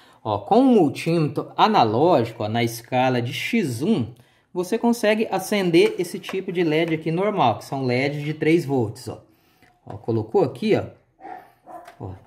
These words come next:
troca o lado, quando você coloca não acende, é só trocar o lado. Então é aqui, ó, tá vendo? Ó, o led acendendo, ó. Ó, coloquei aqui, ó.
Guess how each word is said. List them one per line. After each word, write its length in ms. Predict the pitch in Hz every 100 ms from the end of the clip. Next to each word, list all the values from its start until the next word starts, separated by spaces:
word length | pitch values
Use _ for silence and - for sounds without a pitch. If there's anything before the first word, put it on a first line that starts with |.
| _ _ _ -
troca 320 | 147 165 -
o 20 |
lado, 400 | 117 117 165 160
quando 220 | 139 123
você 240 | 120 120 123
coloca 420 | 123 117 117 117
não 100 | 117
acende, 460 | 120 - 131 165 185
é 60 |
só 200 | 180 180
trocar 360 | 180 - 180 392
o 80 | 403
lado. 240 | 156 135
Então 240 | 107 110 120
é 60 |
aqui, 260 | 160 - 104
ó, 80 | -
tá 80 | 98
vendo? 380 | 135 135 104 - _ _ _ - - _ -
Ó, 140 | 101
o 20 |
led 300 | 98 117 107
acendendo, 640 | 104 110 101 139 147 104 95 _ _ _ _ _
ó. 60 | -
Ó, 40 |
coloquei 480 | - 107 101 175 165
aqui, 240 | 113 208
ó. 80 | 165